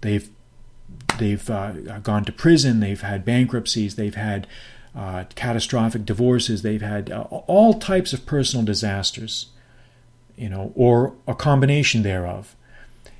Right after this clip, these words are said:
And they are people who have nevertheless managed to keep going and to keep fighting. And that's what matters. That's what I think really, really matters.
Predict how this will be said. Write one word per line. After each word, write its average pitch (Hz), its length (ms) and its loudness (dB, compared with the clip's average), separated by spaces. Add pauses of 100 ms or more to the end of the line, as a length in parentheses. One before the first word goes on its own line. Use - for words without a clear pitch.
(260)
And 110 320 2
they 117 100 2
are 120 120 4
people 127 340 0
who 113 120 0
have 107 120 0
nevertheless 110 640 0
managed 104 580 0 (600)
to 113 100 -4
keep 139 300 4
going 98 500 0
and 110 140 -2
to 113 60 -2
keep 110 240 -4
fighting. 92 420 -6 (680)
And 113 140 -2
that's 147 260 4
what 131 80 0
matters. 98 400 -4
That's 110 260 -2
what 113 80 2
I 104 80 2
think 98 280 -2
really, 101 240 0
really 92 200 -2
matters. 92 540 -8